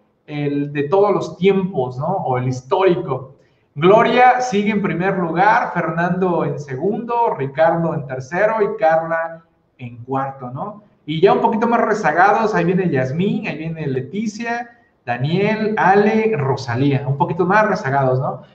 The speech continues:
Y ya por ahí comenté que vamos a fin de año a darles algún obsequio especial a los compañeros que queden en los tres primeros lugares. Ahí está, ya queda grabado. Los tres primeros lugares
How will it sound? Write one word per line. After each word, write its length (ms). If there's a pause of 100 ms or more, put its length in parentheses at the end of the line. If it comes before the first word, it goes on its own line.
(100)
Y 140
ya 200
por 120
ahí 220
comenté 420
que 400
vamos 420
a 200
fin 200
de 160
año 480 (300)
a 100
darles 300
algún 300
obsequio 440
especial 800 (380)
a 100
los 160
compañeros 540
que 120
queden 280
en 140
los 200
tres 200
primeros 380
lugares. 380
Ahí 80
está, 240
ya 140
queda 260
grabado. 580 (220)
Los 320
tres 280
primeros 560
lugares 760